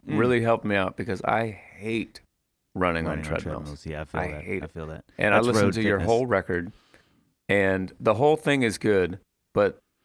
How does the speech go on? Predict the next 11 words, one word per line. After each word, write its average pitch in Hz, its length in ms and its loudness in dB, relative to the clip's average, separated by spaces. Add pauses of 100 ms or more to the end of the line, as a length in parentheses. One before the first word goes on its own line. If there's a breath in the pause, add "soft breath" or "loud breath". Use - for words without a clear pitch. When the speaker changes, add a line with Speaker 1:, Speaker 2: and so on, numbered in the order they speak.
(440)
Speaker 1:
folks, - 560 0
if - 180 -4
you 110 120 0
haven't 113 360 2
listened 104 380 -4
to 92 460 -4 (420)
I 95 80 2
Wish 98 260 0
It 104 40 -2
Would 98 200 -4
Snow, 98 380 -2